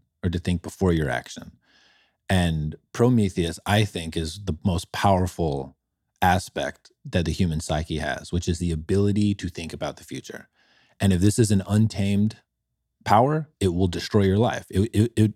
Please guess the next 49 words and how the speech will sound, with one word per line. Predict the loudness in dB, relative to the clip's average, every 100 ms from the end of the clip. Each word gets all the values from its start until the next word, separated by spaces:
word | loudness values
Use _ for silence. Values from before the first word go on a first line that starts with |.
| 2
it | 4
will | 4 4
rob | 4 4 2
you | -2 -6 -8 -10 -8
of | -4
your | -4
happiness. | -4 -8 -12 -14 -12 -4
But | -4
if | -2
you | -2 -2
tame | -2 0 0 0
it, | -10 _ _ _ _ _ _
I | -4
think | 0 0
it's | 0
a | -2
godlike | -2 -4 -6 -8
power. | -8 -8 -10 -18 _ _ _ -2
And | 0
I | 2
think | 2 0 2
what | 0
happens | 2 2 2 2 0 0
when | -2
you're | -2 0
able | 0 0 0
to | -4
think | -6 -6
about | -4 -6 -8
the |
future | -4 2 2 2 -6 -8 -12 _ _ _ _
is | 0 0 2
the | 2
necessary | 2 2 0 -2 0 2 2 -2 _ -12
power | -2 2 2 2 -2 -6 -4
that | -2
you | -2
get | 0 -2 -2
from | 0 2
that, | 2 2 -2 _
or | -2 0
the | 2 0 -4 -12 _ _ _ _
invitation | 0 0 0 0 0 0
you | 0
get | 0 -2
from | 0 2
that, | 2 -2
is | -6 -4
sacrifice. | -2 -2 -4 -8 -10 -10 -20